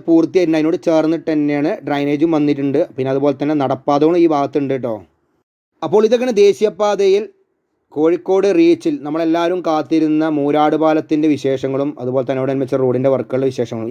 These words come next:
ഈ വീഡിയോ നിങ്ങൾക്ക് ഇഷ്ടപ്പെട്ട നിങ്ങൾ മറ്റുള്ളവർക്ക് മാക്സിമം ഷെയർ ചെയ്ത് കൊടുക്കുക, ലൈക്ക് ചെയ്യുക, കമന്റ് എഴുതാൻ മറക്കരുത്. അപ്പോൾ പുതിയൊരു പുത്തൻ വീഡിയോ ആയിട്ട് വരുന്നവരെ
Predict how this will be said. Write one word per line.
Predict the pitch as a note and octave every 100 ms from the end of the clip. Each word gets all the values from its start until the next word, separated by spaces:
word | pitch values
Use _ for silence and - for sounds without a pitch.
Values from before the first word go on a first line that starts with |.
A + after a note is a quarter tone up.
| F#3
ഈ |
വീഡിയോ | A#3 A3+ G#3+
നിങ്ങൾക്ക് | G#3 G3
ഇഷ്ടപ്പെട്ട | G3 F#3 F3
നിങ്ങൾ | E3
മറ്റുള്ളവർക്ക് | C#3 D3 D#3 C3+
മാക്സിമം | B2+ D3+ F3+ F#3
ഷെയർ | E3+
ചെയ്ത് | E3+
കൊടുക്കുക, | E3 E3+ F3 - C#3
ലൈക്ക് | C#3 C#3+ -
ചെയ്യുക, | F#3 F3 F#3 F#3+ -
കമന്റ് | A#2 A#2+
എഴുതാൻ | C3+ C#3 C#3+
മറക്കരുത്. | C#3+ C#3 D3 C#3 F3 -
അപ്പോൾ | A2+ B2 A#2+
പുതിയൊരു | A#2+ B2+ -
പുത്തൻ | C#3+ C#3+ - F3+ F3
വീഡിയോ | E3+ E3+
ആയിട്ട് | F3+
വരുന്നവരെ | E3+ E3+ E3+